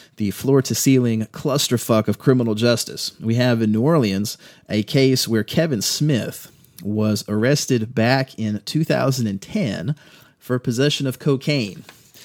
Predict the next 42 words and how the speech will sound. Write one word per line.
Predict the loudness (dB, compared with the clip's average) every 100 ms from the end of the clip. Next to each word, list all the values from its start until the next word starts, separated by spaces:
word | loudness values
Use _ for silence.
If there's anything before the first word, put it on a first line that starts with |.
| -20 -20
He | _ -8
stayed | -6 0 2 4
in | 2
prison | -2 0 0 0 -4 -6 -6
for | -4
seven | -2 -2 0 0 -2
and | -2
a | -2
half | -2 -2 -2 -4
years | -8 -4 -2 -2 -4 -6 -6
without | -2 -2 0 -2 -2 -6
ever | -6 -4 -2 -2
being | -2 -4 -4 -4
tried. | -2 -4 -4 -6 -8 -12 -14 -20 -20 -20 -20 -8
Stayed | 4 6 6
in |
prison | 4 4 2
for | 0
so | 0 2
long | 2 2 0
that | 0 -4
the |
Court | -2 0
of | 0
Appeals | -2 0 2 2 -2
ultimately | -4 -2 -2 -2 -6
threw | -6 -4 0
out | 0 0
the |
charges | -2 -2 -2 -4 -6 -8 -10 -8
because | -4 -2 -2 -2
it | -4 -6
violated | -4 -2 0 0 0 -2
his | -2 -4
speedy | -4 -4 -6 -6
trial | -8 -6 0 2 2
rights. | -2 -8 -12 -14 -16 -20 -20 -10
Well, | -4 0
once | 0 0 0
that | 0 0
was | -2 -4
done, | -2 0 0 -2 -2 -6 -8